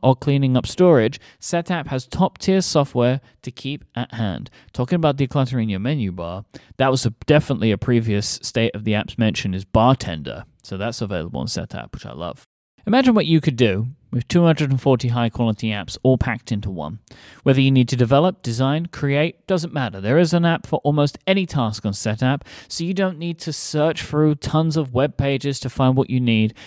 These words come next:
With Setapp, you can think about your tasks and what you want to get done, not your apps. A handful of apps that I'm gonna be talking about in the upcoming Lightning Round segment I found on Setapp,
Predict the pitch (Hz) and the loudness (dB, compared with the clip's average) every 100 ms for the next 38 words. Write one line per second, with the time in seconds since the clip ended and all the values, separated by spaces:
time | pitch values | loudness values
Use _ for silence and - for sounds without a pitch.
0 | - 143 - 190 180 175 160 - - _ | -6 -2 2 2 2 0 -2 -6 -20 _
1 | 160 - 190 - 151 - 120 120 - 123 | -2 2 2 2 0 -2 0 0 2 0
2 | 123 - 165 180 180 - - 113 104 117 | -2 0 2 2 2 -4 -8 -6 -4 -4
3 | 120 190 208 139 202 180 156 165 - _ | -2 0 0 0 2 2 2 0 -4 _
4 | _ _ 123 131 - 113 110 143 - - | _ _ 2 2 2 2 4 2 0 -6
5 | - - _ - _ _ _ _ 135 190 | -8 -10 _ -20 _ _ _ _ 0 0
6 | 214 214 190 170 110 - 98 139 139 135 | 2 4 4 4 0 -2 0 0 2 2
7 | - 135 147 123 123 117 117 117 117 - | 2 2 4 4 4 4 4 2 2 0
8 | 123 110 113 - 120 104 98 - 101 98 | 2 4 2 2 -2 -4 -4 -6 -8 -6
9 | 101 - _ _ 110 - 98 98 92 - | -8 -10 _ _ -2 0 -4 -2 -4 -4
10 | 98 101 107 | -6 -4 -8